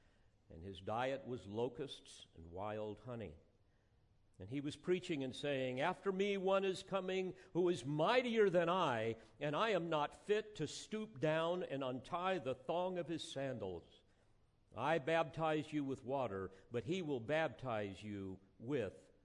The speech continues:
the Holy Spirit." And so here Mark sets the stage for all that is to come by focusing on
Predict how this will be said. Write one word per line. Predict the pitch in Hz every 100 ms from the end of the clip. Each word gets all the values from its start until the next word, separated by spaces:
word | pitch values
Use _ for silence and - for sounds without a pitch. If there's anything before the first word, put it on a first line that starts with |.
| _ - 98
the |
Holy | 92 107 101 82
Spirit." | - - 95 78 69 - _ _ _ _ _ _ _ _ _ _ _ _ -
And | 95
so | 135 117
here | 123 165
Mark | 151 151 160 147
sets | - 165 151 -
the | 135
stage | - 151 151 151 -
for | - 127
all | 135 139 151 151 151 - - -
that | 127
is | 143 -
to | 117
come | - 160 160 160 131
by | 135 131
focusing | 160 156 160 147 165 151 147
on | - 131 135 131